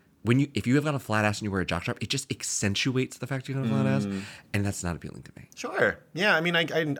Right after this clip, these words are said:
Speaker 2: I track what you're saying for sure. There's also, like, the jock fantasy too. Like, maybe if you can make it a sporty, 'cause sometimes an athlete can have a flat butt, and that's still,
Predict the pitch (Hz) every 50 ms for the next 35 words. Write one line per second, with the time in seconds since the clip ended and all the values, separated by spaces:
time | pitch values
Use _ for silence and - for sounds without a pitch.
0 | 131 135 143 135 - - 120 104 - 101 90 - 95 - - 98 95 90 - 92
1 | 85 - 101 98 95 104 139 135 180 165 160 - 190 165 139 - - 113 92 101
2 | 98 95 98 - - 110 98 98 95 - 110 104 - - 107 101 104 98 92 92
3 | 98 95 95 95 92 90 90 - 95 95 87 92 87 - - 107 98 95 - 110
4 | - 165 160 147 151 139 117 120 120 113 107 120 - 110 92 - 92 90 85 87
5 | - - 85 80 - - 80 78 - - 80 80 80 80 87 87 - - - 85
6 | 82 78